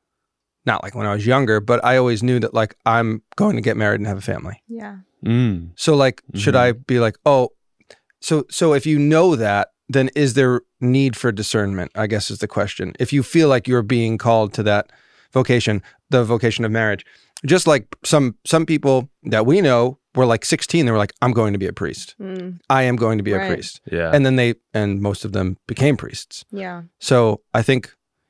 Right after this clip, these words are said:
Speaker 1: if you know from, like, a young age that, like, God put you on a path that you're going to follow,
Speaker 2: Yeah.
Speaker 1: um,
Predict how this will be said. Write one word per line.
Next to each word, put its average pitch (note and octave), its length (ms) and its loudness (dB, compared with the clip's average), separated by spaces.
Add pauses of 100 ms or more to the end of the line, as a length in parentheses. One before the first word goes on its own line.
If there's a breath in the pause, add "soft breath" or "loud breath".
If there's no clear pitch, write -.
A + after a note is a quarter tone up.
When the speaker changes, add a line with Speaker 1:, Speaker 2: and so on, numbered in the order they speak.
(600)
Speaker 1:
if C3 180 -2
you C#3 80 2
know C#3+ 180 4
from, C#3 180 -2
like, A#2 140 -2
a A#2 60 -4
young A2+ 240 0
age A2+ 300 -2
that, G#2 260 -2
like, G#2 180 -2 (100)
God G#2 300 2
put - 240 -4 (480)
you B2+ 260 0
on A2 100 2
a G2+ 60 -4
path G#2+ 600 -2 (200)
that A2+ 160 0
you're A#2 140 -2
going G#2+ 280 0
to G2+ 200 0
follow, G#2+ 680 0 (220 soft breath)
Speaker 2:
Yeah. F#3 260 -12 (160)
Speaker 1:
um, A2 420 0